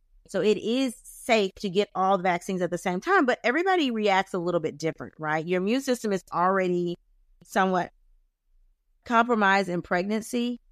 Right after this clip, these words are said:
And so if you wanna wait two weeks, you know, after your covid nineteen vaccine to get your flu shot and two more weeks after your flu shot to get your R S V vaccine,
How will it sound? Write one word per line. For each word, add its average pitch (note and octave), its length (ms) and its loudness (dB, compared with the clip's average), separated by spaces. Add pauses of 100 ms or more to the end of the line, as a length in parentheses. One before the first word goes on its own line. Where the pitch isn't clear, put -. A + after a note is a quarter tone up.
(380)
And G3+ 180 2
so G#3 360 2
if G3+ 180 2
you A#3 180 -2
wanna A#3 320 2
wait F3 440 -2 (300)
two A3 200 -4
weeks, F#3+ 520 -4 (100)
you G3 120 0
know, E3 400 -2
after F3+ 340 -2
your F#3 520 0 (960)
covid G#3 360 2
nineteen F#3+ 720 -2
vaccine F#3 520 0
to F3 80 -2
get F3+ 220 0
your F3+ 140 -2
flu G3 220 -2
shot F#3+ 320 0
and E3 140 -8
two G#3+ 220 -2
more F#3+ 220 0
weeks F#3+ 400 -4 (400)
after F#3+ 240 2
your F#3+ 100 0
flu G3 260 -2
shot F#3+ 400 0
to F#3+ 80 -6
get F3 200 -2
your - 100 -4
R F3+ 140 2
S F3+ 140 -2
V F#3+ 120 -2
vaccine, F#3+ 500 0